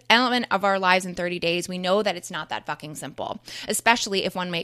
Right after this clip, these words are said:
wants to make sustainable changes, which I know you do. Can you make huge waves with the right tools in thirty days? Fuck yes, you can. And that's what I'm going to share with you. A few select simple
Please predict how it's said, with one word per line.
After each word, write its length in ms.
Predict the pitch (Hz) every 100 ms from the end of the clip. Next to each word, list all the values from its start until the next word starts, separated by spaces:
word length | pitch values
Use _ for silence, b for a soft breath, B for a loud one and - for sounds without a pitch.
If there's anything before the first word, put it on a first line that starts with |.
| -
wants 260 | 185 180
to 80 | -
make 240 | 165 160 -
sustainable 520 | 180 - 160 160 151
changes, 400 | - 156 143 -
which 200 | 170 -
I 140 | 180 175
know 420 | 175 175 156 -
you 200 | 185 170
do. 340 | - 98 - - _ _ _ B B B B _
Can 160 | - 202
you 100 | 240
make 160 | 247
huge 300 | - 240 214
waves 280 | 180 196 208
with 180 | 180 -
the 120 | 175
right 320 | 165 170 247
tools 340 | - 285 277 285
in 100 | 269
thirty 260 | 269 277
days? 360 | 269 294 294 -
Fuck 400 | - - 202 208
yes, 320 | - 175 160 165
you 100 | 165
can. 420 | - - - 196 B B
And 180 | 202 202
that's 280 | 214 233
what 80 | 262
I'm 120 | 233 214
going 140 | 196
to 60 | 196
share 240 | - 160
with 160 | 156 -
you. 120 | - - 208 _ B B
A 120 | 202
few 340 | - 208 220 262
select 600 | - 269 180 - - - _ -
simple 560 | - 214 254 247 -